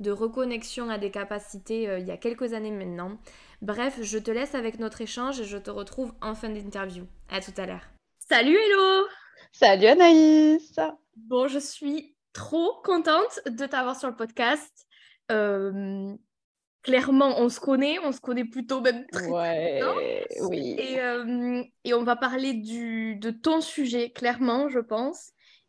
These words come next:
Speaker 1: et, euh, et du sujet, euh, qui nous a rapprochés au départ.
Speaker 2: Oui.
Speaker 1: Bref,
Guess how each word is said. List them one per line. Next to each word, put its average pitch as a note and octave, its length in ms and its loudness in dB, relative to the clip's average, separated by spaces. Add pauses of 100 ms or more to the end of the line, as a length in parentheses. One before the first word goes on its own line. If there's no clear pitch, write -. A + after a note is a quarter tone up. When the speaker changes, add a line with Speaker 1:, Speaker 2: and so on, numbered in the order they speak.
(100)
Speaker 1:
et, G#3+ 240 -2
euh, G#3 300 0
et A3 100 -6
du G3 180 -12
sujet, A3+ 560 -2
euh, F#3+ 460 -2
qui - 280 -14
nous G#3 220 -2
a G3 60 0
rapprochés C#4+ 560 -2
au C4+ 100 2
départ. A3+ 560 -2 (560)
Speaker 2:
Oui. A3 160 0
Speaker 1:
Bref, B3+ 160 -2